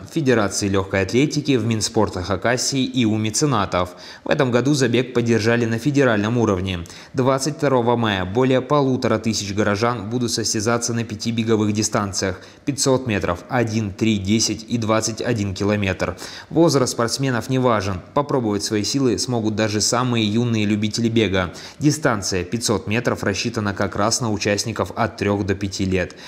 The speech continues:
Все подробности можно узнать на сайте ран абакан точка ру. Надоело жить на одной картошке? Не живи. Так называется статья Алексея Кириченко,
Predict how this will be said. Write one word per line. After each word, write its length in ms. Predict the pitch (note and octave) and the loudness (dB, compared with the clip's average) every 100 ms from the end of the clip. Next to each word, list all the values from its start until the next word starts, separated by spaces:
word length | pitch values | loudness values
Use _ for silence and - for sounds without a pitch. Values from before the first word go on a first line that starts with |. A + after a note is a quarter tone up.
| - | -10
Все 160 | - - | 0 0
подробности 580 | B2 B2 C#3 C3 A2+ A#2 | 2 2 2 2 0 0
можно 320 | A2 G#2 G#2+ | 0 2 0
узнать 300 | G2+ A#2 A2+ | 0 0 0
на 80 | G#2+ | 0
сайте 500 | - A2+ A2 G#2+ G2+ | 0 0 2 0 0
ран 360 | A#2+ B2 G#2 E2 | 2 2 0 -2
абакан 540 | G2+ F#2+ F#2 A2 G#2 | -2 -2 0 -2 -2
точка 400 | - F#2+ - G2+ | -4 -4 -2 -2
ру. 260 | G2 F#2 E2 E2+ - - _ _ _ _ - - - | 0 0 -2 -8 -18 -20 _ _ _ _ -20 -20 -2
Надоело 460 | D#3+ F3 G3+ G#3 F#3 | 2 4 6 6 4
жить 260 | F3+ F#3 | 2 0
на 100 | F#3+ | 2
одной 220 | F3+ F#3 | 2 2
картошке? 640 | F3+ F3 F3+ G#3+ G#3 B2+ F2+ D#2+ - | 2 2 4 4 2 -4 -6 -10 -16
Не 180 | B2+ C#3+ | -4 0
живи. 520 | C3+ D3+ C#3+ F#2+ - - - - - | 4 4 4 0 -6 -18 -20 -20 -4
Так 240 | - E3+ A#2+ | 2 2 2
называется 460 | B2+ B2+ B2 A2+ | 0 2 4 2
статья 400 | - B2+ A#2 C#3+ | 0 -2 0 2
Алексея 420 | C#3+ A#2+ G2 B2+ A2 | 2 2 -2 -2 -2
Кириченко, 800 | B2 A#2+ B2 B2+ G#2 G2+ G2 | -2 -2 0 -2 0 -2 -2